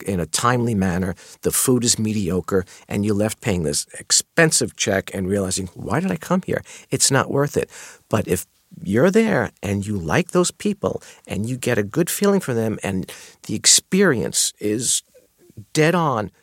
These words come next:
you'll forgive an overcooked steak or an undercooked piece of fish. Look, chefs are the hardest working people in the world. The guys that cook in the kitchen are amazing at what they do. But at the end of the day, it's all about the experience. And the front of house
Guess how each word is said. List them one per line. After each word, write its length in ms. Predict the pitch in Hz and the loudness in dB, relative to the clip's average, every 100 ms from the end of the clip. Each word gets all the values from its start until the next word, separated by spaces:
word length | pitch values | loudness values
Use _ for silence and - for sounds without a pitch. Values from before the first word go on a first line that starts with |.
| _ | _
you'll 160 | - 143 | 2 2
forgive 420 | - 147 139 147 | 4 2 4 4
an 80 | 117 | 2
overcooked 640 | - 113 113 110 110 98 - | 2 0 0 -2 -2 -2 0
steak 400 | - 90 73 - _ - - - - | 2 2 0 -6 _ -20 -20 -20 -6
or 260 | 110 87 | -4 0
an 60 | 87 | 0
undercooked 540 | 82 104 95 - - - | 0 0 0 0 -2 -2
piece 240 | 104 92 | -2 -2
of 80 | - | -2
fish. 280 | - - - | -2 -2 -2
Look, 200 | 143 113 - - - | 2 0 0 -14 -10
chefs 340 | - - 156 - | 0 4 4 4
are 60 | |
the 100 | 123 110 - | 2 2 2
hardest 340 | 131 135 - | 2 2 0
working 240 | 131 - 104 | -2 -2 -4
people 300 | 110 104 92 | -6 -4 -4
in 40 | |
the 40 | 90 | -2
world. 280 | 82 - - | -2 -4 -4
The 80 | |
guys 240 | 101 120 147 | -2 0 0
that 100 | - | -2
cook 200 | 131 - | -4 -4
in 60 | |
the 60 | 117 | -4
kitchen 360 | - 120 123 - | -2 -2 -2 -2
are 220 | 101 85 - - - | -2 -2 -4 -20 -4
amazing 880 | 117 123 123 143 131 160 160 127 104 | 0 0 2 2 4 4 4 2 0
at 120 | 87 | -2
what 220 | 95 98 | -2 -2
they 160 | - 98 | 0 -2
do. 320 | 87 78 65 - - - - | -2 -4 -6 -8 -18 -20 -2
But 80 | - | 2
at 140 | 131 | 2
the 100 | - | 2
end 120 | 180 | 2
of 60 | 202 | 2
the 80 | 180 | 0
day, 300 | 185 202 160 | 0 -2 -2
it's 220 | 110 - | 0 0
all 220 | - 151 | 0 0
about 280 | 175 147 156 | 0 0 -2
the 100 | - | -4
experience. 600 | 135 - - 165 147 64 - - - - | -4 -4 -4 -4 -4 -4 -8 -12 -18 -6
And 120 | 131 | -2
the 60 | 104 | 0
front 280 | - 135 156 | 0 2 2
of 120 | 143 | 2
house 300 | 143 151 - | 0 0 -2